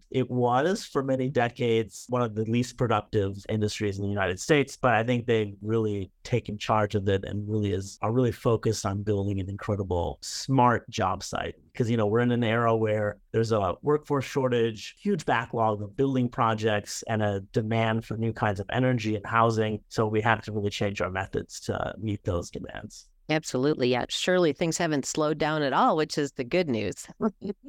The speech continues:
Speaker 2: You brought up an interesting related point, I think, Errol, that would be good to put out there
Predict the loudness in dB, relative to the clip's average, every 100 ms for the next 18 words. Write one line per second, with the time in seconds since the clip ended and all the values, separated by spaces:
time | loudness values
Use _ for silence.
0 | -20 -20 -14 0 0 2 2 4 2 2
1 | 0 0 -2 0 -2 0 0 2 2 2
2 | 0 -2 0 2 2 0 -2 0 0 0
3 | 0 -2 -2 -2 0 -2 0 -2 0 0
4 | 0 -2 -2 0 0